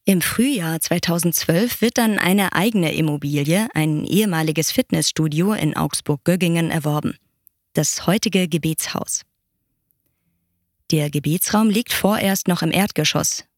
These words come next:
wo sich heute das Großraumbüro befindet. Zweitausendfünfzehn folgt der erste Umbau.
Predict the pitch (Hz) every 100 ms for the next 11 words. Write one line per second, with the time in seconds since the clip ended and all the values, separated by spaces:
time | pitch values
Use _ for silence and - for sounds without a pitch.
0 | - 147 147 - 151 180 170 160 - 196
1 | 208 165 151 151 147 147 143 - - -
2 | - - _ _ _ _ _ _ - 165
3 | 165 165 160 214 240 - 226 220 196 214
4 | - - 180 - - 208 160 147 147